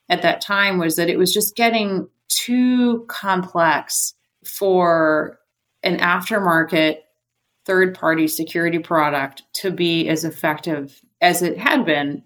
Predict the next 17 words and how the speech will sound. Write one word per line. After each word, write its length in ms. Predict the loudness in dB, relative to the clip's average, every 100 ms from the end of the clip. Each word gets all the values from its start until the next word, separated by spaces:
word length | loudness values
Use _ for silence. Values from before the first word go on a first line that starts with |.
| -8
when 220 | -2 0
I 100 | -2
first 340 | -2 -4 -2
got 140 | -4 -4
into 220 | -6 -6
the 160 | -4
industry. 680 | -2 -2 -4 -8 -8 -8 -10 -14 -20 _ -8
The 220 | -8 -8 -2
threats 540 | 2 2 2 -2 -2 -4
were 240 | -2 -2
too 600 | -2 0 2 2 0 -2 _ _ _ _ _ -4
complex. 1000 | 0 0 2 2 2 0 -2 -2 -2 -6
Attack 400 | -8 0 2 2
scenarios 640 | -4 -2 0 2 0 0
were, 440 | 0 -2 -2 -6 -8
you 160 | -6 -2
know, 260 | -2 -4